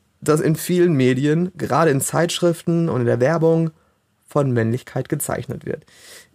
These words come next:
Irgendwie sind wir auf James Bond hängen geblieben, dem man sein tadelloses Grooming nur entschuldigt, weil er gleichzeitig auch ein Schlägertyp ist. Und wie kommt das, dass manche Drogeriemärkte spezielle Männerregale installieren, in denen Mancare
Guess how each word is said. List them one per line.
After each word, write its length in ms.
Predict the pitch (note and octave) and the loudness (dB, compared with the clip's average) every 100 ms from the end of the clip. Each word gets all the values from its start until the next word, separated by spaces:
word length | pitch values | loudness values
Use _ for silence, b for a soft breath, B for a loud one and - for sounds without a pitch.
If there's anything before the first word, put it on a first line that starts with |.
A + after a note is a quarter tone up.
| _ | _
Irgendwie 640 | - E3+ G3+ F#3 G3 G#3 G3+ _ - - | 2 4 4 4 4 2 0 _ -12 -6
sind 300 | - F3 E3+ | 0 2 4
wir 260 | F3+ F3+ | 4 4
auf 140 | F3 - | 2 2
James 320 | F3+ F3 F3 | 2 2 2
Bond 300 | - D3+ C3+ | 2 2 0
hängen 140 | A#2+ | 0
geblieben, 580 | A#2+ A#2 A2+ A2 A2 - - _ _ _ _ C3+ | 0 0 -2 0 -2 -4 -8 _ _ _ _ 0
dem 200 | C3+ C3+ | 2 2
man 240 | C3+ C3+ | 2 0
sein 300 | C3 C3+ C3 | 0 0 0
tadelloses 720 | - C3+ D3+ F3 E3 E3 D#3+ | -4 0 2 2 2 0 -4
Grooming 460 | - C#3+ D3 D3+ D3 | -2 0 0 0 0
nur 180 | C#3 E3 | 0 0
entschuldigt, 680 | D#3+ - D#3 C3+ B2 B2 - | 0 -2 0 2 0 -2 -6
weil 160 | C3 B2 | 0 2
er 60 | B2 | 2
gleichzeitig 540 | A#2+ A#2+ - C3 B2+ | 0 -2 -2 -2 0
auch 80 | A2 | -2
ein 100 | A#2+ | -2
Schlägertyp 600 | - C3+ B2 - - - | 0 0 0 -4 -8 -8
ist. 300 | - - - b b b b b b b b _ | -10 -10 -16 b b b b b b b b _
Und 100 | C3 | -4
wie 60 | C3+ | -2
kommt 280 | - B3 - | 0 0 0
das, 320 | - - - _ _ _ | -2 -8 -16 _ _ _
dass 240 | B2+ B2 | 0 2
manche 400 | C#3+ D3 D3+ D#3 | 0 0 2 0
Drogeriemärkte 800 | D3+ D3+ D3 C3 F3 F3 E3+ E3+ D#3+ | 0 0 0 0 0 2 0 0 -2
spezielle 540 | - C#3+ - D3 C#3 | -2 -4 -2 0 2
Männerregale 580 | C#3 E3 C#3 B2 B2 A2 | 2 2 0 0 0 0
installieren, 580 | B2+ - C3 C3+ C#3 C#3+ | -2 -2 -2 0 -2 -2
in 160 | C3+ | -2
denen 360 | C3 C3 C3 - | 0 0 0 -2
Mancare 960 | C#3 C3+ C#3 D#3+ F#3 - D#3 D3+ D#3+ | -2 0 2 2 -2 -2 0 2 0